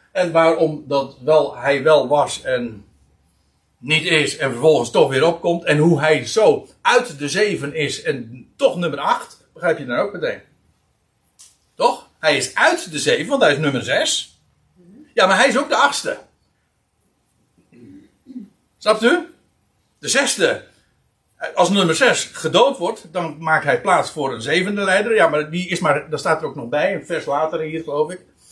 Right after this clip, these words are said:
Van, die is maar zeer kort. Ja, waarom? Omdat nummer zes, <laughs> eh, herleeft. Zodat hij dan alsnog weer,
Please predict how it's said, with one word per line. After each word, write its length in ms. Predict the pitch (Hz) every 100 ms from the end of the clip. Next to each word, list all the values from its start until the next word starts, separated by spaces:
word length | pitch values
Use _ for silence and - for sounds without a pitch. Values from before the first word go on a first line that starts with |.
| _
Van, 240 | - 117 -
die 120 | 170 180
is 80 |
maar 240 | 180 165 -
zeer 640 | 107 - 233 302 339 349
kort. 380 | - 359 - - _
Ja, 460 | 240 202 233 - -
waarom? 360 | 196 285 240 -
Omdat 540 | 262 262 220 - - _ _
nummer 240 | 214 220 214
zes, 460 | 247 214 - - - - -
<laughs> 0 |
eh, 180 | 135 - - - - _ _ _ _ _ _ _ - 180 170 151 135
herleeft. 1000 | - - 202 226 339 339 - - - - _ _ _
Zodat 440 | - 220 208 202 151
hij 200 | 180 175
dan 180 | 180 -
alsnog 520 | 151 165 294 285 180
weer, 260 | 156 160